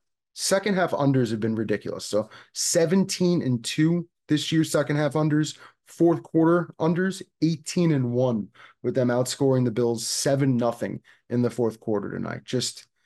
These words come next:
absolutely stupid. And then a few more Mahomes numbers before we dig more into this this week. So Mahomes now eight and two in the playoffs when trailing by seven plus points. His only losses to Tom Brady <laughs> twice.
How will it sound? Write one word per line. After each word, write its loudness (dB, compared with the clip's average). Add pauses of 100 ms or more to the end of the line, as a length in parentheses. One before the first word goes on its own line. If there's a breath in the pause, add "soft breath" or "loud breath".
(360 soft breath)
absolutely -4
stupid. -10
And 0
then 2
a 0
few 2
more 4
Mahomes 2
numbers 0 (280 soft breath)
before 0
we 2
dig 2
more 2
into 0
this 0
this -8
week. -2 (140)
So 2
Mahomes 2
now 0 (400 loud breath)
eight 2
and 4
two 2 (220)
in 2
the 2
playoffs 2
when 0
trailing 0
by 0
seven 0
plus -2
points. -4 (380 loud breath)
His -2
only 4
losses 0
to -4 (320)
Tom -4
Brady 2
<laughs> -12
twice. 0